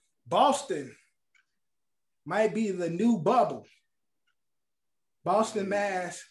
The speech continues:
Speaker 1: might be the new N B A bubble. Now, nothing is guaranteed, but here's what's going on. So, uh, with everything going on in the league, there's too many games getting canceled, reshuffled. Uh, so it's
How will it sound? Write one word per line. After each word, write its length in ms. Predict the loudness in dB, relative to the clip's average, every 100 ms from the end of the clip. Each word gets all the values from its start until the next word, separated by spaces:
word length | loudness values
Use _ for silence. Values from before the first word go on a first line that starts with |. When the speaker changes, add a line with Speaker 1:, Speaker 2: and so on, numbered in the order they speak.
| _ _
Speaker 1:
might 240 | -2 -2 0
be 100 | -2
the 100 | -4
new 240 | -2 -2
N 140 | -2 -4
B 100 | -4
A 80 | -4
bubble. 320 | -6 -6 -6
Now, 300 | -6 -6 -8 -16 _ _ _ _ -6
nothing 380 | 0 0 2
is 100 | 0
guaranteed, 520 | 2 4 2 0 -6 -8 -8
but 140 | 0
here's 340 | 4 6 4 2
what's 180 | -2
going 300 | -2 -6 -6
on. 180 | -10 -14 -6
So, 320 | 0 0 -2 -12 _ _ _ _ -12
uh, 340 | -8 -6 -8 -10 -6
with 220 | 0 2
everything 360 | 2 2 0 -2
going 220 | -2 -2
on 200 | -4 -6
in 100 | -8
the 80 | -6
league, 340 | -6 -6 -8 _ _ _ _ _ _ _ _ _ _ _ _ _ _ _ _ _ _
there's 120 | -20 -8
too 160 | -4
many 180 | -2 -4
games 360 | -4 -6 -6 -8
getting 180 | -12
canceled, 460 | -8 -8 -8 -10 -10 -10
reshuffled. 680 | -10 -8 -6 -6 -8 -10 -12 _ _ _ _ _ -14
Uh, 480 | -10 -8 -8 -8 -10 -10
so 460 | -4 -2 -4 -8 _ _ _ _ _ _ _ _ _ _
it's 300 | -10 -8 -10